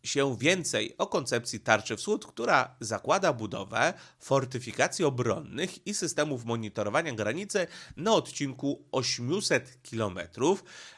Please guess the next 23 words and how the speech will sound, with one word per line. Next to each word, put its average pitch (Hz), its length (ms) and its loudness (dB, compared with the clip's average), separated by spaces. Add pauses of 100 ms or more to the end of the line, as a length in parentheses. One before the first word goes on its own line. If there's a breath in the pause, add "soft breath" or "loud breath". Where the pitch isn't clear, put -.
(120)
E, 101 240 0
szczegółów 139 800 -2
technicznych 151 720 -4
jest 147 380 2 (180)
nadal 143 540 2
niewiele 170 560 0 (100)
i 220 160 -2
zapewne 135 760 2 (220 soft breath)
tak 110 220 4
pozostanie. 117 640 -2 (360 loud breath)
To 175 180 6
zrozumiałe, 156 680 4
bo 110 440 2
jako 151 600 2 (100)
część 156 600 2
obrony 120 400 4
państwa 185 500 2
plany 151 420 2
rozbudowy 117 520 -2
umocnień 156 640 -2
inżynieryjnych 123 800 -2
przy - 180 -2
granicy 135 560 -2